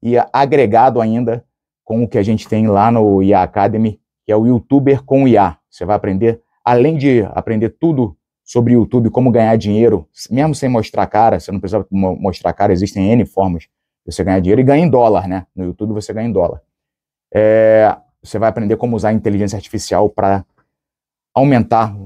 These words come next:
o seu faturamento e reduzir o seu trabalho substancialmente, tá? Então,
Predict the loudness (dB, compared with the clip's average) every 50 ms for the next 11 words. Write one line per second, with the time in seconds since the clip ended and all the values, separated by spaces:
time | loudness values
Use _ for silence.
0 | -16 -14 -14 -8 -6 -4 -4 -2 -2 -4 -2 -2 -2 0 0 0 0 0 -2 -2
1 | -4 -6 -6 -4 -2 0 0 0 0 0 -2 -2 -2 -2 -2 -4 -2 -2 -2 -2
2 | 0 0 0 0 -2 -4 -8 _ _ _ -6 -4 -2 -2 -2 -2 -4 -4 -2 -2
3 | -2 -4 -4 -6 -8 -8 -6 -4 -2 -2 -2 0 -2 -2 -2 -4